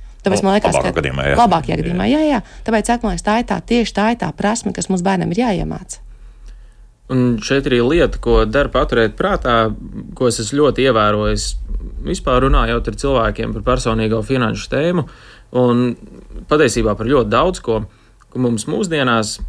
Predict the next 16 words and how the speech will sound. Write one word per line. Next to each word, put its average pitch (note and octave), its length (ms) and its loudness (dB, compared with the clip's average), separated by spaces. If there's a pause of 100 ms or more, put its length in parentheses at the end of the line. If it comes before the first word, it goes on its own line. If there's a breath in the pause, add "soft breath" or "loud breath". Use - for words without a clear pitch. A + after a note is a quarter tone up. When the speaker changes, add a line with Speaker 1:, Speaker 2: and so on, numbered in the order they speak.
(100)
Speaker 3:
ļoti C3 480 0
gribas A#2 540 -2 (420)
visu B2 540 -2 (240)
tagad, A2+ 340 2
uzreiz A#2 480 2
un A2 160 0
ātri, G#3 460 -2 (100)
kad - 160 -4
cilvēks A#2 400 0
prasa, B2 320 -2
ko A#2+ 240 0
man G2 160 0
darīt, D#3 400 0
kāds A2 320 -2
ir G#2 80 -2
risinājums, D#3 720 -2